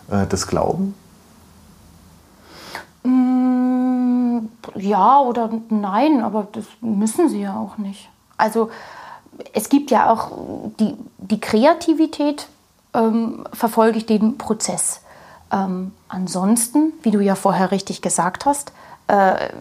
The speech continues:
Speaker 2: man will ja dann auch irgendwie am Abendbrot Essen <laughs> auf dem Tisch haben. Ich muss ja noch viele andere Projekte oder ich muss mich in vielen anderen Projekten engagieren.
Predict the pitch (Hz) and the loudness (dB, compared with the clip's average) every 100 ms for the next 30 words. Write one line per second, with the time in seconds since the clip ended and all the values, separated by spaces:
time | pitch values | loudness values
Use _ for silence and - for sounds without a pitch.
0 | - - 202 196 208 214 202 190 202 226 | -14 -4 -2 2 2 2 0 -2 -4 -4
1 | 202 190 185 180 196 208 180 185 - 165 | -2 -2 -4 -4 -4 -4 -4 -6 -4 2
2 | 277 285 - - - - 247 - 262 277 | 4 4 0 -8 -10 0 0 2 0 2
3 | 277 - 262 285 294 220 220 233 220 214 | 0 0 0 0 -2 0 2 2 0 -4
4 | 214 - 220 202 - 277 311 214 - 190 | -4 -4 -4 -2 2 4 4 0 -8 -4
5 | 185 190 190 185 185 240 320 262 - 196 | -4 -4 -6 -4 2 4 4 2 0 -8
6 | - 196 185 185 185 185 170 190 175 175 | -4 -4 -4 -4 -4 -6 -6 -8 -8 -8
7 | 226 175 175 180 - 196 208 240 269 294 | -10 -8 -6 -6 0 2 4 4 4 4
8 | 339 | 4